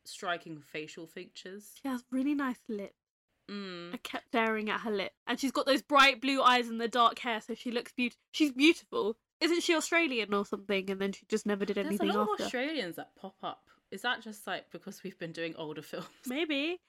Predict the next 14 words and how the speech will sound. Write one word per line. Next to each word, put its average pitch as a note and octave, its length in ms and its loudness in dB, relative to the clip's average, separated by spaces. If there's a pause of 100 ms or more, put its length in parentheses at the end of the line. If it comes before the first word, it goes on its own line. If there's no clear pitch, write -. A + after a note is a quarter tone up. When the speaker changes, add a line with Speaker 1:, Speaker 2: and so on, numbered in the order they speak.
(160)
Speaker 2:
But A#4 180 4
you F#4+ 100 4
know B4 60 6 (180)
what? D4 240 10
She E4+ 140 4
did F4+ 140 2
a E4 60 6
good F#4+ 160 4
American E4+ 400 6
accent. G#3+ 520 4
It C4 80 2
was B3+ 120 -2
just C4+ 200 -6
a, A3+ 240 0